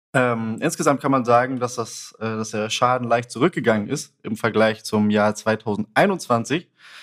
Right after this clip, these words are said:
Da belief sich der Schaden durch Graffiti insgesamt nämlich auf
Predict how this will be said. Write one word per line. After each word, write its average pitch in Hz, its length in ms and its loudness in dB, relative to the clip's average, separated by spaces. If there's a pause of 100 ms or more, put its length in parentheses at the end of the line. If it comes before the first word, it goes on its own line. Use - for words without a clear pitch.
(580)
Da 190 220 4
belief 180 320 0
sich 180 160 0
der 160 240 4
Schaden 156 400 2
durch 147 180 -2
Graffiti 139 480 -4
insgesamt 131 580 -2
nämlich 123 280 -2
auf - 260 -6